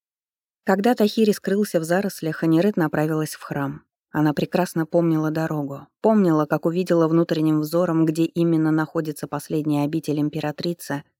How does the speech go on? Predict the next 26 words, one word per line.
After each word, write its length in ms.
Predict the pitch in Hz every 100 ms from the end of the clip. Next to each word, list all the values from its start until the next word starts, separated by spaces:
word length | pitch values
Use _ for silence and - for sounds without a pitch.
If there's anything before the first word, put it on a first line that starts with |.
| _
и 80 | 160
её 360 | 160 156 151 156
великого 420 | 143 151 160 151
зодчего. 600 | 143 139 - 139 135 - _ _ _ _ _ _ _
В 100 | _
торжественном 640 | - 160 160 175 - 160 156
молчании 720 | 151 151 151 165 165 160 151
они 240 | 147 156
с 80 | -
Намбираей 560 | 151 143 147 147 156 151
вошли 340 | 151 - 147
в 60 | -
храм 400 | - 160 160 - _ _ _
и 120 | -
устроили 480 | 165 160 202 202 190
небольшой 500 | 165 156 151 - 165
лагерь 380 | 156 170 170 143
в 80 | 147
одном 300 | 151 160 156
из 100 | -
смежных 420 | 156 156 156 147
помещений, 760 | 151 156 165 - 147 143 139 _ _ _ _ _
где 220 | 180 175
когда-то 460 | 175 170 175 175 -
жили 260 | 156 156 147
жрецы. 640 | 147 147 151 - 147